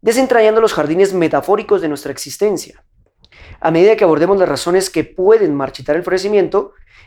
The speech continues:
exploraremos los desafíos internos que enfrentamos desde el miedo hasta la envidia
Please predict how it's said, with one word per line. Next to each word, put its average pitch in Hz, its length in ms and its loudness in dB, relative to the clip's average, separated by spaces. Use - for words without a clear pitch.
exploraremos 208 520 0
los 240 100 0
desafíos 170 380 -2
internos 170 760 -4
que 165 140 0
enfrentamos 156 720 -2
desde 139 180 -4
el 135 100 -4
miedo 170 300 -2
hasta 196 200 -8
la 147 80 -8
envidia 139 460 -18